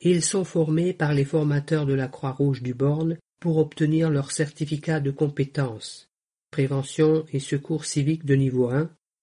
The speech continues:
et obtenir le statut de citoyen sauveteur. Joyeux anniversaire à nos trois centenaires. Mila Crossetti,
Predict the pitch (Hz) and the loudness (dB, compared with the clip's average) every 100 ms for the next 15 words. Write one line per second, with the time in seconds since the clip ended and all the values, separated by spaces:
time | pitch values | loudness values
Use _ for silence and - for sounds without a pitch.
0 | _ - 180 165 175 160 165 160 147 - | _ 0 0 0 0 2 2 2 0 -2
1 | 139 - 160 160 139 135 151 - 151 156 | -6 -2 -2 0 0 -2 -4 0 2 2
2 | 156 - 143 - 135 110 101 - _ _ | 0 -2 -2 -2 -2 -2 -6 -16 _ _
3 | _ _ _ _ _ _ _ _ _ _ | _ _ _ _ _ _ _ _ _ _
4 | 160 175 196 196 196 175 160 151 139 131 | 0 2 4 4 2 2 2 2 0 0
5 | - 147 147 160 - 151 156 156 185 180 | 0 2 2 0 0 4 4 2 -4 -2
6 | - 165 156 147 135 113 101 - - _ | -2 -4 0 0 2 -2 -8 -16 -20 _
7 | _ - 165 175 165 143 135 - 131 - | _ -4 2 4 4 2 0 -2 -2 -2
8 | 120 - 170 226 | -4 -4 -6 -6